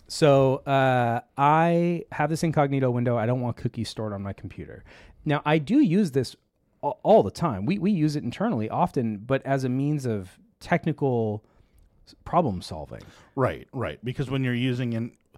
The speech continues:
Speaker 2: if I try to load a web page, if I do a search for something on Google, um, it is keeping track of where, it already knows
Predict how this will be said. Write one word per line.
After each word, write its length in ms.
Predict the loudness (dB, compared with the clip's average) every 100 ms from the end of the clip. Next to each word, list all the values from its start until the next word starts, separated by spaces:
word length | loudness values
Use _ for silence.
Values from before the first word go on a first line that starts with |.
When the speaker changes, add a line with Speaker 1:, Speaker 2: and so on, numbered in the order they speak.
| -20 -20 -12
Speaker 2:
if 260 | -4 -4 -4 -4
I 200 | -2 -2
try 300 | -2 -2 -2
to 100 | -4
load 500 | -4 -2 -2 -4 -8
a 240 | -8 -8 -8
web 400 | -8 -8 -4 -2
page, 640 | -2 -6 -14 -16 -18 -14
if 120 | -8
I 120 | -8
do 220 | -6 -6 -8
a 60 |
search 360 | -6 -6 -6 -8
for 160 | -12
something 400 | -10 -10 -10 -12
on 220 | -10 -12 -12
Google, 600 | -12 -12 -12 -12 -14 -16 _ _ _ -14
um, 640 | -12 -12 -14 -18 -20 -20 _ _ _
it 240 | -10 -10 _
is 400 | -10 -8 -8 -12 -12
keeping 360 | -10 -8 -10
track 360 | -8 -8 -8 -8
of 280 | -10 -10 -8
where, 220 | -6 -4
it 140 | -2
already 320 | 0 0 -2 -2
knows 400 | -2 -4 -6